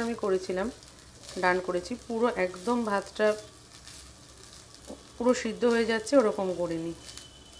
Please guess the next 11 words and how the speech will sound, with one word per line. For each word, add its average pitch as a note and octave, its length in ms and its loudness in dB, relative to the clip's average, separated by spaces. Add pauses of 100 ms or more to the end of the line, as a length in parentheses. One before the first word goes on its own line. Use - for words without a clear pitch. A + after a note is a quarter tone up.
(440)
Normal G3 300 4 (100)
বাড়ির F3 280 0
চাল G#3+ 200 0
ইউজ F3 160 -2 (100)
করেছি। E3 360 -10 (4000)
আমার B3 180 8 (120)
সম্পূর্ণ B3 320 8 (100)
ভাতটা B3+ 260 6 (100)
দেওয়া A#3+ 220 8
হয়ে G#3+ 220 4
গেছে। F#3 260 4